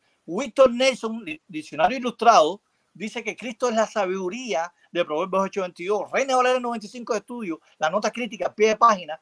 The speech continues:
de Proverbios ocho veintidós al treinta y uno dice que Cristo es la sabiduría de Dios.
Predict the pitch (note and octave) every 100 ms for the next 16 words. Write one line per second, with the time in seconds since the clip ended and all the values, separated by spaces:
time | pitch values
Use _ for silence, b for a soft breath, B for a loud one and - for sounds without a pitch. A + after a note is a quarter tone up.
0 | _ _ D#3 C#3 F3+ A3 A3 A3+ A3+ G#3
1 | G#3 A3 G#3 G3+ G3+ G3+ G#3 G#3 F3+ F#3+
2 | F#3 D#3 G#3+ C#4+ B3+ A3 G#3 F3 F#3+ E3+
3 | C#3+ A#2